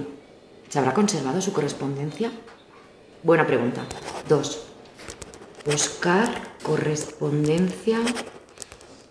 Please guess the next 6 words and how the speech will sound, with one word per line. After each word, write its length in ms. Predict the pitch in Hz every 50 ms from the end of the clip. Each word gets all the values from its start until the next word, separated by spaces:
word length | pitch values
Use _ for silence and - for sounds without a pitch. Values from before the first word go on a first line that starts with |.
| - _ - - - - -
primo. 380 | 156 147 139 131 - - - - - - - - - - - - - - - - - - - - - - _ _ _ _
También 440 | - 156 147 151 151 160 185 220 - - - -
en 100 | 151 135
archivo 300 | 123 - - 147 135 131
de 120 | 131 -
Cádiz. 320 | - 127 127 131 - -